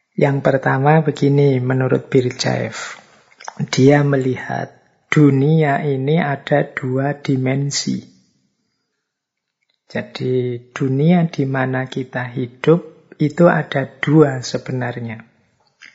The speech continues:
Yang pertama dunia nominal dan yang kedua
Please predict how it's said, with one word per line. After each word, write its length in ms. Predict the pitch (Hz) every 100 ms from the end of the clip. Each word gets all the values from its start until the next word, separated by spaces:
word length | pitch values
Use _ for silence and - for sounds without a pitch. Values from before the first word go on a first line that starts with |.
| _ _ _ _ _ _ _ _
Yang 400 | - 143 139 131
pertama 800 | 135 131 - 131 131 135 131 127 - -
dunia 960 | 147 139 135 139 180 165 143 143 139 -
nominal 1120 | 135 156 180 165 143 131 127 135 160 170 170 _ _ _ _ _
dan 240 | - 135
yang 240 | 127 127 123
kedua 880 | - - - 131 135 151 165 -